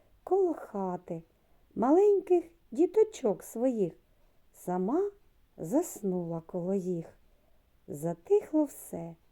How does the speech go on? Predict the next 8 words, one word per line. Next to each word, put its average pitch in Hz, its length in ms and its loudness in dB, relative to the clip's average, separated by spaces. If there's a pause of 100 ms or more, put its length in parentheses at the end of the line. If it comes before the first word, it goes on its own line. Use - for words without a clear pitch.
(320)
тільки 165 340 -6
дівчата 277 800 -6 (540)
та 415 240 0 (460)
соловейко 165 960 -8
не 160 180 -6
затих. 165 520 -8 (1400)
Український 175 680 -4
вечір 262 400 0